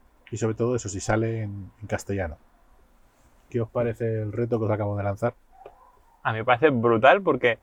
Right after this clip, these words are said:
Speaker 2: ahora que lo pienso, un point and click es un juego perfecto. Sí, a ver, hay otros juegos que también están guay, ¿no? Rollo puzzles, pero es un point and click, es un juego perfecto para decirte que no, que pinches ahí, pincha ahí, encima de la cabecita, ahí.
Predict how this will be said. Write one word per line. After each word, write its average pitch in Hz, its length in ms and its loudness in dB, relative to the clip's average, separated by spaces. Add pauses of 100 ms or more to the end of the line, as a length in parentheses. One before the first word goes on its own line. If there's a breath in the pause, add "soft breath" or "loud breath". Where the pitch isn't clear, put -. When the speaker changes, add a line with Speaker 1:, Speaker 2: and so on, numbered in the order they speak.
(580)
Speaker 2:
ahora 147 180 10
que 196 60 2
lo 214 100 2
pienso, 226 480 2
un 147 220 0 (120)
point 180 300 6
and 165 220 6
click 196 320 4 (180)
es - 160 0
un 190 80 -2
juego 127 400 0
perfecto. - 960 2 (1300)
Sí, 196 160 6
a 135 120 8
ver, 139 100 8
hay 139 140 8
otros 185 180 2
juegos 147 240 0
que - 120 -6
también 113 160 0
están 110 220 -4
guay, 107 160 -4
¿no? 151 160 -2
Rollo 110 200 2
puzzles, 135 340 -6
pero 107 140 0
es - 100 -8
un 147 160 -8
point 151 200 0
and 143 120 -2
click, 196 160 -8 (140)
es 156 160 -2
un 175 40 2
juego - 140 0
perfecto 165 300 4
para 190 100 6
decirte 120 240 4 (300 soft breath)
que 110 120 0
no, 131 220 2 (240)
que 113 140 2
pinches 156 260 4
ahí, 101 240 4 (320)
pincha 143 420 8
ahí, - 280 4 (120)
encima 123 260 0
de - 20 2
la 113 60 -2
cabecita, - 400 -4
ahí. 110 340 0